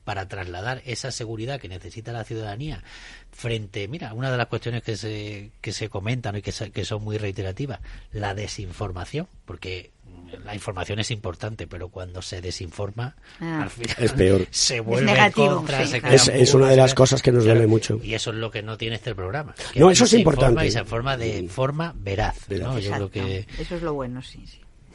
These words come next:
Speaker 1: Y en eso, vamos, es lo que tenemos que seguir trabajando sobre todo. Yo quiero aprovechar, eh, para, para trasladar esa, ese mensaje de ilusión y de optimismo a la, toda la sociedad madrileña, a toda la sociedad española, a todos los profesionales, ¿no?, de,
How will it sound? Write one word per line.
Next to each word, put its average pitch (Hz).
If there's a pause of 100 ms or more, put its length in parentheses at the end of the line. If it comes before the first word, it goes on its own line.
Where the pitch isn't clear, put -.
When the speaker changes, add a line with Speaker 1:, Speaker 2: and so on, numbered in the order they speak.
(1600)
Speaker 1:
Y 110
en 98
eso, 123
vamos, 143
es 117
lo 123
que 123
tenemos 117
que 110
seguir 107
trabajando 101
sobre 90
todo. 135
Yo 107
quiero 127
aprovechar, 123
eh, - (160)
para, 98 (520)
para 107
trasladar 104
esa, 110
ese 127
mensaje 123
de 104
ilusión 113
y 107
de 104
optimismo 110
a 98
la, 95
toda 110
la 110
sociedad 101
madrileña, 135
a 123
toda 101
la 95
sociedad 90
española, 131
a 98
todos 104
los 101
profesionales, 101
¿no?, 127
de, 101